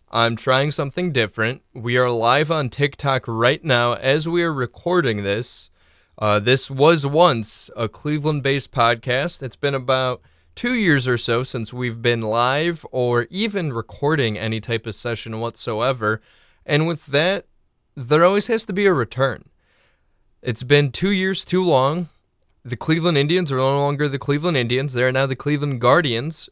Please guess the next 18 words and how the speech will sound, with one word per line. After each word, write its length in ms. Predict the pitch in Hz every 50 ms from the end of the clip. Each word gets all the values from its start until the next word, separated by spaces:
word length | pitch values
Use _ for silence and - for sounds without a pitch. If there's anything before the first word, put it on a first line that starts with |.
| _
and 160 | - 127 123 135
we 80 | 151
missed 280 | 170 175 180 170 - -
out 220 | 175 170 170 160 -
on 140 | 156 143 143
a 80 | 139
fantastic 880 | 131 - - 147 147 139 123 - 135 147 160 175 170 - - 156 127 _
playoff 540 | - - 139 147 143 139 120 107 98 - -
run 380 | 107 104 101 98 98 98 98 98 _ _ _ _ _ _ _
for 360 | _ _ - - 170 196 202 185
them 580 | 135 120 110 104 98 98 101 101 98 117 160 _ _ _ _ _ _ _
to 100 | - -
discuss 880 | 123 117 127 113 - - - 175 160 127 104 101 - - - - - - _ _ _ _ _ _ _ _ _ _
with 240 | - 127 131 - -
all 120 | 151 156
of 140 | - - 127
you 140 | 156 175 170
guys. 480 | - 95 - - _ - - - -